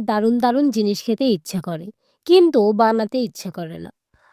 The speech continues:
আমি প্রতিনিয়তই রেসিপি শেয়ার করার চেষ্টা করি। আমার ভিডিও যদি কারো ভালো লেগে থাকে, তাহলে লাইক, কমেন্ট এবং শেয়ার করতে পারেন, চ্যানেলটি সাবস্ক্রাইব করতে পারেন। আসলে সাবস্ক্রাইবের ব্যাপারটা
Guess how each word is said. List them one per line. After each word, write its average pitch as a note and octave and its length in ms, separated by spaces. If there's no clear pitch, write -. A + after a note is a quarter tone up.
আমি D4 360
প্রতিনিয়তই F4 800
রেসিপি C#4 420
শেয়ার C#4 320
করার C#4+ 300
চেষ্টা B3+ 340
করি। F3 300
আমার D#4 300
ভিডিও F#4 300
যদি F#4 220
কারো C4+ 300
ভালো G#3 280
লেগে A#3+ 260
থাকে, B3+ 300
তাহলে A3 340
লাইক, G3+ 320
কমেন্ট A#3+ 320
এবং A#3 220
শেয়ার G3 260
করতে A3 320
পারেন, G3 320
চ্যানেলটি D#4+ 520
সাবস্ক্রাইব B3 640
করতে F#3+ 320
পারেন। E3+ 340
আসলে D4 480
সাবস্ক্রাইবের E4 680
ব্যাপারটা C4+ 460